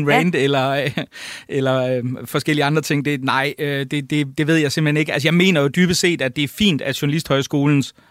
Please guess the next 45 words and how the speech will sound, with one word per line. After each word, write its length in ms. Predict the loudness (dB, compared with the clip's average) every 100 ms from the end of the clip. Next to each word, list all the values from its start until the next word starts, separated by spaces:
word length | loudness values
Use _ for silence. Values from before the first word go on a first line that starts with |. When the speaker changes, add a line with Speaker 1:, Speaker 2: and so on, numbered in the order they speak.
| _
Speaker 1:
optagelsesprøve 800 | -2 0 0 -2 -4 -2 2 4
er 60 | 4
meritokratisk. 880 | 2 0 -2 -2 0 0 -2 -12 -8
Altså, 180 | -6 -4
det 160 | -2
synes 200 | 2 4
jeg, 120 | 4
den 120 | 2 -2
skal 160 | -2
være, 200 | 0 2
og 60 | 2
jeg 100 | 0
synes 140 | 0
jo 80 | 2
også, 100 | 2
det 60 | 0
er 40 |
fint, 300 | -2 0 0 -2 -20 -12
at 140 | -8 -2
Journalisthøjskolen, 840 | 0 2 2 2 2 2 4 4
som 160 | 4 4
et 100 | 4
af 80 | 2
de 100 | 0
få 280 | 4 6 6
uddannelser 480 | 2 2 0 -2
i 60 | -2
Danmark, 380 | 0 0 0 0
at 140 | -2
det 100 | -2
faktisk 360 | -2 -2 -4 -2
er 60 |
et 80 | -2
sted, 260 | 0 2 2
der, 200 | 0 -2 -2
der 60 | 0
er 220 | 0 4
åbent 380 | 6 6 2 0
for 140 | -4
folk 360 | 0 0 0 0
uden 220 | 4 6
alle 200 | 6 2
mulige 300 | 2 0 0
former 280 | -2 -2 0
for, 280 | 0 -4